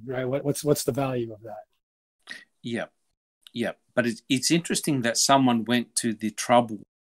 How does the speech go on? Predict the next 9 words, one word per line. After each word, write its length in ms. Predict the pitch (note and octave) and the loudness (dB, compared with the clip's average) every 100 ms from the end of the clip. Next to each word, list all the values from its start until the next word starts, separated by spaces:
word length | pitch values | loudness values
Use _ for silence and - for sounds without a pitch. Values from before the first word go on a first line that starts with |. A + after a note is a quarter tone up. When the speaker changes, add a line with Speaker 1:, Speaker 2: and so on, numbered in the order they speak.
| _ _ | _ _
Speaker 2:
so 240 | - A#2+ | -2 0
to 100 | G#2+ | 0
speak, 400 | - - A#2+ - | -4 0 0 0
of 160 | G2+ - | -10 -6
putting 380 | A#2+ G#2+ F#2 E2+ | -4 -4 -8 -10
branches, 1160 | G2+ G#2+ A#2+ B2+ B2 - A#2+ A#2+ A#2 A2 - - _ _ _ _ A#2 | -4 2 4 4 2 -2 0 0 0 -2 -4 -6 _ _ _ _ -2
uh, 140 | A2+ | -2
and 180 | B2 A#2 | -2 2
other, 500 | B2 A#2 A#2 A2+ - | 2 2 -2 -2 -6